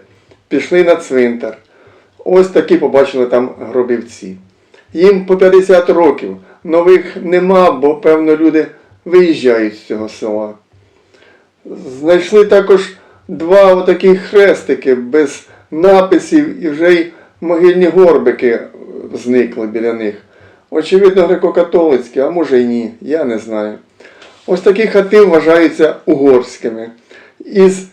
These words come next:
ганком на весь фасад. Але ж я такі хати бачив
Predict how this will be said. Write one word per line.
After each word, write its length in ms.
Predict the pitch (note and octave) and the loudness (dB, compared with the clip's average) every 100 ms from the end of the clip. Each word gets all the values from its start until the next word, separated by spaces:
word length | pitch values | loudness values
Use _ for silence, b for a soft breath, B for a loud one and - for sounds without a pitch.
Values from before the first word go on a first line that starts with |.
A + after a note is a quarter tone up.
| C#3 D#3 | -4 2
ганком 560 | G3 G3 F#3 E3+ E3 | 4 2 2 0 0
на 160 | D#3 D#3+ | 0 0
весь 320 | D#3+ D#3+ - _ b b - | 2 0 -2 _ b b -2
фасад. 520 | E3 D#3 E3 B2+ A2 - _ _ _ - - | -2 0 0 0 0 -8 _ _ _ -20 -2
Але 280 | F3 F#3 F#3 | 2 4 2
ж 160 | F#3 | 2
я 120 | G3 | 2
такі 260 | G3 F#3+ F#3+ | 2 0 0
хати 340 | F#3 F#3 G3 | 0 0 2
бачив 420 | E3 F3 F3 F3+ | 2 4 2 0